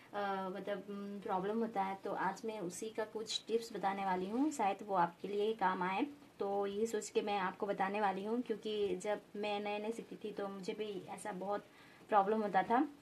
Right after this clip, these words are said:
तो वही मैं आपको शेयर करने वाली हूँ कि किस तरह से आपके जो ब्लाउज में अगर वो सब, अगर ये सब आप ठीक से देखेंगे अपने ब्लाउज में, तो आपके जो शोल्डर उतरने की जो प्रॉब्लम है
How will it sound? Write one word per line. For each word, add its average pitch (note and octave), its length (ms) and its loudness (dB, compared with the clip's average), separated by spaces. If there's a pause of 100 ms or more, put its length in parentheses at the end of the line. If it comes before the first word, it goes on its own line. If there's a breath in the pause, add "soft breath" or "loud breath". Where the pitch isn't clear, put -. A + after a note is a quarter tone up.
(280 loud breath)
तो G#3 200 2
वही A3 240 4
मैं A3 120 4
आपको G#3 220 4 (460)
शेयर G#3+ 300 0
करने G3+ 240 0
वाली G3 220 2
हूँ A3+ 140 0
कि A3+ 100 0
किस A3+ 280 -4
तरह A3 160 0
से A#3 180 2
आपके F#3+ 380 2
जो A3+ 160 6 (400 loud breath)
ब्लाउज A3 380 10
में A#3 120 6
अगर G#3+ 300 6
वो G#3+ 180 4
सब, A#3 160 2 (580)
अगर A3 300 4
ये G#3+ 280 8
सब A3+ 180 4
आप G#3+ 200 6 (100)
ठीक A3+ 340 -2 (260)
से A#3 200 12
देखेंगे A3 500 2
अपने G#3+ 220 -2
ब्लाउज G3 420 2
में, G#3+ 120 0
तो G#3 120 2
आपके G3+ 280 6
जो A3+ 120 4
शोल्डर G#3 360 4
उतरने G#3 320 0
की A3 100 -2
जो G#3+ 180 0
प्रॉब्लम G3+ 480 4
है G#3 120 0